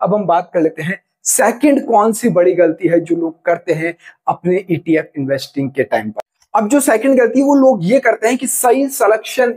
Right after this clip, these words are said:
ईटीएफ का नहीं करते हैं। जो ईटीएफ होता है उसका selection,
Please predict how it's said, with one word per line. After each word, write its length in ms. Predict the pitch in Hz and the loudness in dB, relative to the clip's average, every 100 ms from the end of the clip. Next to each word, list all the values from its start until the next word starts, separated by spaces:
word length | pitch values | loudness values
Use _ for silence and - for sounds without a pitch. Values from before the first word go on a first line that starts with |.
| 226 | -4
ईटीएफ 420 | 180 214 214 214 | -2 0 0 -2
का 100 | 226 | -4
नहीं 320 | 202 175 202 208 | -2 0 0 2
करते 280 | 175 175 | 0 0
हैं। 240 | 180 160 - _ _ | -4 -4 -6 _ _
जो 180 | 131 240 240 | -4 -4 -2
ईटीएफ 540 | 208 - 226 226 233 - - | -4 0 2 2 0 -4 -6
होता 300 | 185 175 196 | -4 0 0
है 300 | 165 147 160 - | 0 0 -2 -4
उसका 560 | - - - 165 170 - | -14 -12 -4 0 0 -2
selection, 720 | - - 185 165 165 - 120 | -8 -2 0 0 -6 -6 -6